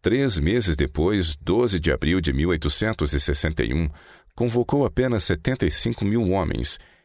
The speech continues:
e pelo curto prazo de três meses, após vários estados se unirem à Carolina do Sul em sua ordem de secessão e a primeira arma a ser disparada em Fort Sumter.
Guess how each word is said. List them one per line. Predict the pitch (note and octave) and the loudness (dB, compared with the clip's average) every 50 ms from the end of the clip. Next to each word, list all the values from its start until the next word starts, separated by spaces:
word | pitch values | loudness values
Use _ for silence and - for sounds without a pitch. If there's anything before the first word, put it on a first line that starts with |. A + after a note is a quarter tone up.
| _ - | _ -8
e | C#2 | -2
pelo | C#2 E2+ D#2 D#2+ | 0 0 0 0
curto | D#2 - G#2 G2+ - - C#2+ | 0 0 0 2 2 2 2
prazo | - D2+ G2 A2+ G#2+ E2+ E2+ D2 | 2 0 0 0 0 0 0 0
de | C2+ D2 | 0 0
três | - - D2+ C#2 C2+ | 2 2 2 2 0
meses, | C#2 D#2 F2+ G2 D#2+ - C#2 C2 - - - - - - - | 0 0 0 0 0 0 -2 -2 -4 -6 -10 -16 -20 -12 -6
após | - - C2+ - F#2+ G2 F#2 D#2+ | -4 -4 -2 0 0 0 0 0
vários | D2+ C#2+ F#2 A2+ A#2+ A#2+ A#2 F#2+ F2 | 0 0 0 2 2 0 0 0 0
estados | D#2 D2 - - F2+ G2+ G2+ - D#2 - | -2 -2 -2 -2 -2 0 0 0 -2 0
se | - F2 | 0 0
unirem | D#2+ C#2+ C#2+ D#2 G2+ B2 A#2 E2 D2 C2 | 0 2 2 2 2 2 2 2 0 0
à | A#1+ - | -2 -2
Carolina | - - C#2+ C#2+ C#2+ C#2 D#2 G2+ A2+ G2+ | 0 0 2 2 2 0 0 0 0 0
do | - E2 | 0 0
Sul | - - - A2+ B2 G#2 D#2+ - - - - - - | -2 0 0 0 0 0 -2 -6 -12 -20 -16 -8 -4
em | B1 C#2 | -2 -2
sua | - - - D2+ A#1+ | 0 0 0 0 2
ordem | B1+ F2 G2+ G2+ G2 D#2 C#2 C2+ | 2 2 2 0 0 0 -2 0
de | C2 C2+ C#2 | 0 -2 -2
secessão | - - A2+ G#2+ - - A2 E2+ - - - G#2+ G#2 D#2+ C#2 - - - - - - - | 0 -2 -2 -2 0 0 0 0 0 0 0 0 -2 -2 -4 -6 -10 -16 -20 -20 -10 -4
e | G#2+ G2+ | 0 0
a | F2+ E2 | 0 0
primeira | - F2 E2+ F2 G#2+ C3 B2+ G#2 | 0 0 2 2 2 2 2 2
arma | F2+ G2+ G#2+ G#2 E2+ C#2+ C#2 A#1+ G#1 | 2 2 0 0 -2 -2 -2 -2 -2
a | - | -2
ser | - - D2 C2+ C#2 - | 0 0 0 0 0 0
disparada | - - - - G#2+ D#2 F2+ G#2+ G#2+ - D#2 | -2 -4 -2 -2 0 0 0 0 0 0 0
em | C#2+ C#2 | 0 -2
Fort | - - F2+ F#2+ F2+ - - | -2 0 0 0 0 0 -2
Sumter. | - - A#2 A2+ G2 D#2+ D2 - G#1 - | -2 0 0 0 0 -2 -2 -4 -6 -6